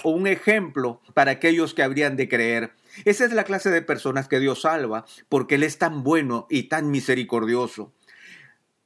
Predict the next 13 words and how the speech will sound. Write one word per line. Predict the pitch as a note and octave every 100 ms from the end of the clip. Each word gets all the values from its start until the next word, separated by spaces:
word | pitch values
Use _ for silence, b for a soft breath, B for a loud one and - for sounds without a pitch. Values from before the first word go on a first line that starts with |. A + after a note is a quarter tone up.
| _ _ _ _ _ -
Necesitamos | D3+ D#3+ F3 D#3+ G3 G3+ F#3+ -
gente | F#3+ F3 E3+
que | E3+ C#3+
conozca | C#3+ C#3 E3 D#3 -
a | C3
su | A#2
Dios, | G#2 G2+ F2+ - _ _ _ _ _ _ _ _ _ _ _ _ -
para | C#3+ C#3+
que | D#3+ C#3+
cuando | D3+ D3+ D#3+ D#3+
el | D3+
mundo | A3+ C#4 B3
diga, | G#3+ G#3 D#3 C3+ -